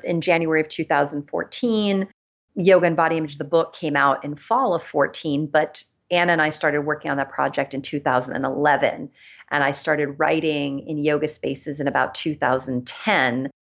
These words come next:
You know, if we go back, it's actually been about almost nine years at this point.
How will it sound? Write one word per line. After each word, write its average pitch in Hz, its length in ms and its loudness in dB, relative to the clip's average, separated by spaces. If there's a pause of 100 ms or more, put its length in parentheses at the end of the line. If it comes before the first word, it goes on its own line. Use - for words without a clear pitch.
(280)
You 285 60 4
know, 254 140 6
if - 100 0
we 247 60 0
go 214 120 4
back, 160 280 2
it's - 120 -16
actually 151 360 -4
been 147 200 -4
about 135 560 -4 (120)
almost 185 280 -4
nine 147 440 2
years 147 520 0
at 147 200 -12
this - 160 -12
point. 143 440 -2